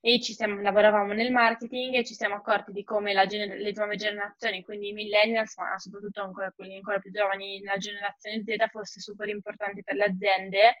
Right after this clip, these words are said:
ma di come allo stesso tempo le aziende facessero fatica a entrare in contatto con loro, sia a livello di, eh, employer, quindi sia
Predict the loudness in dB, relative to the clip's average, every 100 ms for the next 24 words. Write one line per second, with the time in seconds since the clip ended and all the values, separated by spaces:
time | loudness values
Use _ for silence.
0 | _ _ _ _ 4 4 4 2 2 0
1 | -4 -12 2 4 4 6 4 4 2 0
2 | -2 -12 -14 -10 -8 -4 -2 2 2 0
3 | -2 -10 -12 -12 -8 2 4 4 0 4
4 | 4 4 4 2 2 -2 -2 0 -2 -4
5 | -6 -6 -10 -6 -2 0 0 0 -4 -8
6 | -16 -4 -2 0 0 -2 -2 -6 -14 -10
7 | -10 -10 0